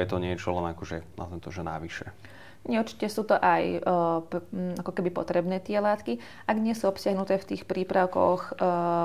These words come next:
Speaker 2: na opalovanie, e, ako keby tie opalovacie krémy, tak sú potom obsiahnuté v tých prípravkoch po opalovaní a hlavne práve ten tebou spomínaný vitamín E má hlavne antioxidačné účinky.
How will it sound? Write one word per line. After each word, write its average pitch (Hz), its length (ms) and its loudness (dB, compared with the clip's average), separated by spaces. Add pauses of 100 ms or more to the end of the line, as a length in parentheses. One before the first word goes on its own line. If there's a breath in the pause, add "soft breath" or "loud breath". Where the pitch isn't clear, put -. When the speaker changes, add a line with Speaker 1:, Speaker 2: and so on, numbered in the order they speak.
(320)
Speaker 2:
na 175 320 0
opalovanie, 180 800 2
e, 180 480 -6
ako 180 160 -4
keby 175 160 -2
tie 180 160 -2
opalovacie 180 480 0
krémy, 202 320 2
tak 196 160 -2
sú - 80 -8
potom 180 320 -2
obsiahnuté 180 560 -2
v 180 160 -4
tých 180 80 -6
prípravkoch 180 640 -2
po 170 80 -2
opalovaní 208 800 2 (320 loud breath)
a - 160 -4
hlavne 190 240 0
práve 180 400 2
ten 180 160 -2
tebou 175 240 2
spomínaný 175 560 -2
vitamín 175 480 -2
E 175 160 -2
má 175 160 0
hlavne 175 240 -2
antioxidačné 175 960 -2
účinky. 208 640 -2